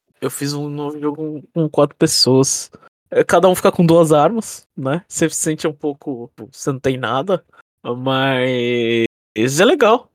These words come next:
é legal, é, é, é engraçado. É, teve uma hora que a gente tava, é, tava sendo atacado por todos os lados e os inimigos tavam vindo perto.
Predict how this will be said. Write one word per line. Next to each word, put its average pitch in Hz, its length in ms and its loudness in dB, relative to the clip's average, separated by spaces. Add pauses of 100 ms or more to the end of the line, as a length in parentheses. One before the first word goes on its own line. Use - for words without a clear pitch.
é 135 100 -2
legal, 170 480 2
é, 117 240 0
é, 127 420 2
é 127 120 2
engraçado. 151 680 2 (260)
É, 123 200 -6 (140)
teve 131 180 -10
uma 135 140 -6
hora 135 180 -2
que 131 300 -10 (400)
a - 80 0
gente 139 260 0
tava, 131 560 2 (420)
é, 120 600 0 (300)
tava 139 240 0
sendo 151 220 2
atacado 160 440 0
por 165 160 -4
todos 165 300 2
os 160 160 4
lados 151 640 2 (340)
e 135 80 -2
os 139 120 -2
inimigos 147 360 -2
tavam 156 300 2
vindo 165 240 -2
perto. 170 500 2